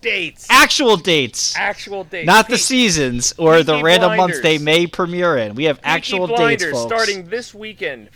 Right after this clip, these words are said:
Speaker 1: February twenty-seventh, B B C in the U K. And then there's, they'll do s-, there's six episodes. There'll be six weekends in a row in the U K on B B C. And then typically after six weeks, um,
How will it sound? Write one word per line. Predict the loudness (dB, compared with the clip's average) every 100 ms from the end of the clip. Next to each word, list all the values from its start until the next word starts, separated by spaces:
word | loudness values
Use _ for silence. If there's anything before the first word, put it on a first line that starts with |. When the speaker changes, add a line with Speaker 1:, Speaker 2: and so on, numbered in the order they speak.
| _
Speaker 1:
February | -8 -8 -6 -4 -4
twenty-seventh, | -6 -10 -10 -10 -6 -6 -6 -12 _ _ _ _
B | -12 -10
B | -10 -12
C | -14 -14 -14 -12
in | -10 -10
the | -10
U | -12
K. | -12 -8 -6 -6 -10 -20 -20 -20 -20 -20 -12
And | -6 -4 -4
then | -4
there's, | -6 -8
they'll | -8 -8
do | -6 -8 -10
s-, | -12 -18 -12
there's | -10 -8
six | -6 -8 -6
episodes. | -10 -10 -10 -8 -10 -12
There'll | -10 -10
be | -10
six | -14 -12 -14 -14
weekends | -18 -10 -10 -10 -14 -14
in | -12
a |
row | -8 -6 -6
in | -8
the | -12
U | -12 -12
K | -8 -6
on | -6 -8
B | -12
B | -12 -16
C. | -14 -14 -14 -18 -20 -20 -20 -20
And | -14 -8
then | -6 -6 -8 -18 -10
typically | -6 -4 -6 -12 -8 -6
after | -6 -6 -8 -14
six | -14 -16 -16
weeks, | -16 -16 -16 -18 -20 -14
um, | -10 -8 -8 -12